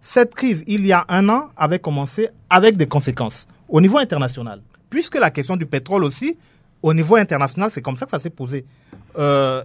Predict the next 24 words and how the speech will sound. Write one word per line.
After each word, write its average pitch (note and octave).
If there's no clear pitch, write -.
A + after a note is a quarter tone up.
étant D#3+
entendu F3+
que C#3
l'Ukraine, D3+
surtout -
la D3+
Russie, C3
étant C#3
grand C#3+
producteur D3+
de C3+
pétrole D3
et D3
surtout D3
du D#3+
gaz, F#3
tout B3+
a E3+
été C#3+
fait B3
pour F3+
essayer, D#3+
et D#3+
avec D#3